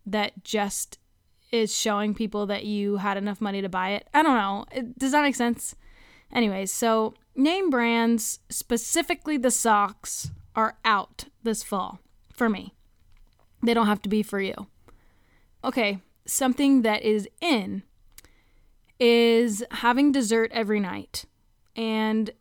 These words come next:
this is something I have really battled with for a while.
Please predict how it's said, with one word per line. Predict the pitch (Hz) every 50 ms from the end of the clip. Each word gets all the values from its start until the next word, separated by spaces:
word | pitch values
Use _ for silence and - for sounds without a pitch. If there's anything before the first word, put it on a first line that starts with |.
| _ _ _ _ _ _ _ _ _ - _ 254
this | 269 269 -
is | 302 285
something | - - 294 285 285 277 - 277 262 247
I | 233 233 233
have | 233 220 226 233 220 196 190
really | 196 214 220 226 240 247 247
battled | 220 220 226 220 220 220 220 208 190
with | 185 190 214 196 190
for | - - - 208
a | 202 202
while. | 196 196 190 185 180 185 - - 202